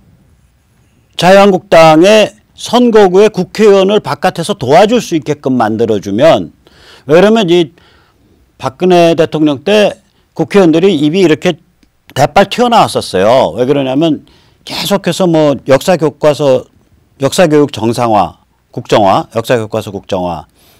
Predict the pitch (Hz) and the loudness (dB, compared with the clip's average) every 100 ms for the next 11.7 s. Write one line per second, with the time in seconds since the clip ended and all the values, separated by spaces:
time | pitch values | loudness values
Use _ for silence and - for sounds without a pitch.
0 | _ 113 120 117 110 113 110 - _ _ | _ -2 2 2 0 -2 -4 -8 _ _
1 | - 101 113 113 131 110 107 95 95 82 | -16 -12 -8 -6 -4 -2 -2 -2 -2 -2
2 | 71 _ _ _ - 113 110 104 107 104 | -12 _ _ _ -4 0 2 0 -6 -6
3 | 113 120 113 113 92 101 113 107 98 98 | -4 -2 -2 -2 -4 -4 -4 -4 -6 -6
4 | 98 131 131 107 _ _ - - 107 107 | -4 -4 -6 -10 _ _ -20 -8 -2 0
5 | 107 101 101 _ _ _ _ _ - 143 | 0 -2 -6 _ _ _ _ _ -2 2
6 | 175 202 196 - - 143 120 117 104 104 | 4 4 4 0 -2 -6 -4 -6 -2 -2
7 | 101 95 92 92 90 101 110 117 123 120 | -4 -6 -8 -8 -8 -10 -4 -2 -2 -4
8 | 117 131 - 113 131 127 117 113 123 127 | -6 -6 -4 -2 0 -2 -4 -6 -6 -6
9 | - 107 135 180 160 135 123 131 143 113 | -8 -4 2 2 2 -2 -2 -2 -2 0
10 | 131 147 165 - 156 160 - 185 202 - | -2 -2 -6 -8 -8 -4 -2 -2 -2 -2
11 | 185 131 - 170 170 85 | -2 -4 -2 2 2 0